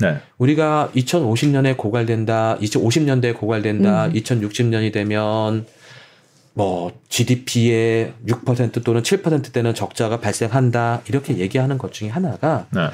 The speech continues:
Speaker 2: 그 당시에 미래에 돈을 납부하는
Speaker 1: 네.
Speaker 2: 젊은 세대가 비중이 확 줄어들기 때문에
Speaker 1: 그렇죠.
Speaker 2: 지금 저출산의 문제에서 지금 태어나는 사람들이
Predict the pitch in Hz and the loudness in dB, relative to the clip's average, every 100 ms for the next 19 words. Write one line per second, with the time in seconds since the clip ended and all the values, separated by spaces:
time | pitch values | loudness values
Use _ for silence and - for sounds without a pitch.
0 | - - 165 190 - 147 151 107 - 131 | -8 -2 0 0 0 0 0 -2 0 2
1 | 170 170 175 175 - - _ _ _ _ | 4 4 4 2 -2 -10 _ _ _ _
2 | _ _ - 139 180 170 104 120 - 190 | _ _ 0 2 4 2 0 -4 -2 0
3 | 151 110 78 135 95 - 208 151 170 247 | 2 0 0 -2 -2 -2 0 2 4 4
4 | 190 185 151 160 214 - - 113 156 160 | 2 0 2 0 -2 -4 -4 0 0 0
5 | 262 - - 139 117 110 - - - _ | -4 -4 -2 0 0 -2 -10 -12 -16 _
6 | _ _ _ _ _ 139 151 156 269 262 | _ _ _ _ _ 0 2 4 4 4
7 | - 123 156 - 151 151 117 104 117 117 | 2 0 -2 0 2 2 0 0 0 -2
8 | - 131 208 196 175 160 151 147 135 120 | 0 0 0 2 2 2 2 0 0 2
9 | 139 208 | 2 2